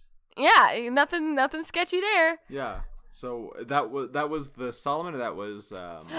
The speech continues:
Speaker 1: Uh, that was from Solomon to the Irish guy.
Speaker 2: You sure? 'Cause that sounds like, that sounds like what a reasonable man, reasonable person would say.
Speaker 1: <laughs>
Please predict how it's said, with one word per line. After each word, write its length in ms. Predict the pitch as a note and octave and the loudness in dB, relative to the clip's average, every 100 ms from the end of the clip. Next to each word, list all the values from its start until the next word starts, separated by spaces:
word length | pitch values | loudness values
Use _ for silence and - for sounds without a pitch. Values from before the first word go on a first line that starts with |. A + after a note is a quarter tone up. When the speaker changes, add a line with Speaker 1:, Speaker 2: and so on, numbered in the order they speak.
| - | 4
Speaker 1:
Uh, 100 | D4+ | 8
that 180 | E4 D#4 | 10 10
was 300 | D#4 C#4 - - | 8 2 -4 4
from 480 | D#4 D4+ D4 D4 - | 6 6 0 -8 -4
Solomon 520 | - C4 B3 A#3+ A#3+ | 2 4 2 0 -6
to 480 | - B3 A3+ A3 - | -6 -6 -8 -10 0
the 80 | G#3+ | 4
Irish 400 | F#3+ F3 D#3 - | 4 2 -6 -8
guy. 280 | G#2 C2 - _ - | -8 -8 -14 _ -12
Speaker 2:
You 140 | E3 | -10
sure? 400 | F3+ G#3+ A3 G#3+ | -6 -6 -6 -6
'Cause 220 | G#3+ D3+ | -8 -8
that 160 | D#3 F3 | -6 -6
sounds 400 | - E3+ C#3+ A#2+ | -6 -6 -8 -8
like, 240 | A2+ G2+ _ | -10 -10 _
that 140 | D3 D3 | -6 -4
sounds 320 | D#3 C3+ A#2 | -6 -4 -6
like 120 | A2 | -6
what 120 | G#2+ | -8
a 40 | G2 | -8
reasonable 380 | G2 F#2+ F#2 | -10 -12 -14
man, 220 | F2+ D#2 F2 | -14 -16 -14
reasonable 380 | A2+ G#2+ G2+ F#2 | -12 -10 -12 -12
person 300 | G2+ F#2+ F2+ | -14 -16 -20
would 100 | - | -20
say. 200 | - - C#3 _ _ - | -20 -20 -20 _ _ -10
Speaker 1:
<laughs> 400 | F4+ E4+ C4+ | -8 -8 -6